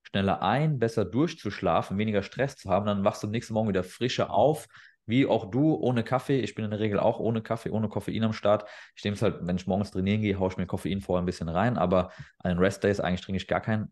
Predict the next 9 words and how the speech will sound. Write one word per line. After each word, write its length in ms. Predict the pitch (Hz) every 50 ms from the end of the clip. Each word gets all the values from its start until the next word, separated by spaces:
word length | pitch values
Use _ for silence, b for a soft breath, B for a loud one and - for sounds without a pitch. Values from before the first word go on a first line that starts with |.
| _ -
gar 120 | 95 87
kein 140 | - 117 107
Koffein, 460 | - 110 - - - - 107 113 110 B B B B B B B B B -
ähm, 580 | 101 98 98 98 98 98 98 98 98 95 - -
weil 200 | - 95 101 107
ich 80 | 101
einfach 180 | 87 98 101 -
ausgeschlafen 460 | 110 - - 92 - 78 76 - 73 71
bin. 180 | 73 69 69